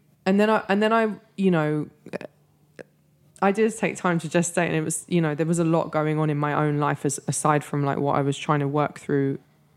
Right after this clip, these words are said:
with what I was writing and whatever. So it took these ideas a minute to settle, but, um, at the end of last year, beginning of this one, I sort of, like, begin, began to sort of crystallize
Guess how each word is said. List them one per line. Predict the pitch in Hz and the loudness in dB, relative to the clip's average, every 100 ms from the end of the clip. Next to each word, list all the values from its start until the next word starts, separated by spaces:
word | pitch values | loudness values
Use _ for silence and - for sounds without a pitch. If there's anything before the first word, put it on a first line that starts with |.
| _ _ | _ _
with | 151 139 - | 0 0 -2
what | 151 139 | 0 0
I | |
was | 135 139 | 0 -2
writing | 143 147 - 143 | 0 0 -2 -2
and | 143 | 0
whatever. | 143 143 139 135 - - - - - - | 0 0 -2 -4 -6 -16 -20 -20 -20 -18
So | - 165 | -2 0
it | 160 | 0
took | - 175 | -2 -4
these | 165 151 | -2 0
ideas | 147 143 151 147 | 0 0 0 0
a | 147 | -2
minute | 143 143 | -2 -4
to | 156 | -4
settle, | - 156 - 151 139 | -2 -2 -2 -4 -2
but, | 143 135 - | -2 -2 -2
um, | 143 139 139 - - - - _ _ - - _ - - _ _ _ _ 160 | -2 -2 -4 -8 -14 -18 -20 _ _ -20 -20 _ -20 -20 _ _ _ _ -4
at | 160 | 0
the | 160 | 0
end | 156 | 0
of | 147 | -2
last | 156 147 - | -2 -2 -2
year, | 151 | -2
beginning | 139 147 135 | -2 -2 -2
of | 135 | -2
this | - 147 - | -2 -2 0
one, | 135 139 | 0 0
I | 127 | 0
sort | - - | -2 -2
of, | - | 0
like, | - - - | 0 -2 -2
begin, | 143 135 135 - _ | -2 0 -2 -4 _
began | 151 151 143 | -4 -2 -2
to | 143 147 | -4 -8
sort | - - | -10 -10
of | |
crystallize | - 147 - - 139 135 135 131 - | -2 0 0 -2 -2 -2 -2 -6 -12